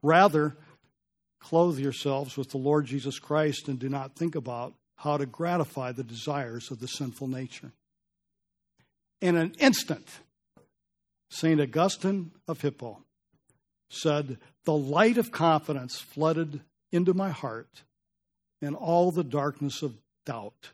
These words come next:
was dispelled." Augustine became one of the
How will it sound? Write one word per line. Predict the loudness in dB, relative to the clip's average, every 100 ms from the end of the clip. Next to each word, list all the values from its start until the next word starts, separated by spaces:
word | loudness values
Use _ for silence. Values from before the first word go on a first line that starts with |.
| _ -14
was | -14
dispelled." | -14 -14 -12 -14 -14 -20 _ _ _ _ _ _ _ _ _ _ _ _ _ -14
Augustine | -2 0 0 0 -2
became | 0 -4 -2 0 0
one | 0 -2 -2
of | -8
the | -18